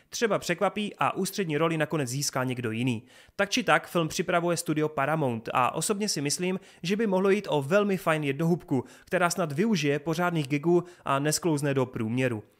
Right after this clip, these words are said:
S natáčením se logicky počítá až po trojce Deadpoola, takže premiéra je zatím poměrně daleko.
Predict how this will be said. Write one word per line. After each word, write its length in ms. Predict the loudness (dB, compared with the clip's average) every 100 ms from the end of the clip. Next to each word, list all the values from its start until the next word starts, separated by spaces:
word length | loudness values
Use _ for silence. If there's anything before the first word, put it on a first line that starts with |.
| -10
S 100 | -2
natáčením 540 | 2 2 0 -2 -2
se 120 | 0 0
logicky 380 | 0 -2 -4
počítá 420 | -4 -4 -2 0 0
až 220 | -2 -4
po 140 | -4
trojce 340 | -2 -2 -2 -2
Deadpoola, 500 | -2 2 4 4 0 -10 -4
takže 220 | 0 2
premiéra 500 | 2 2 4 4 2
je 120 | 0 0
zatím 420 | 0 0 -4 -4 -2
poměrně 440 | 0 -2 -4 -4
daleko. 580 | -4 -4 -2 -2 -4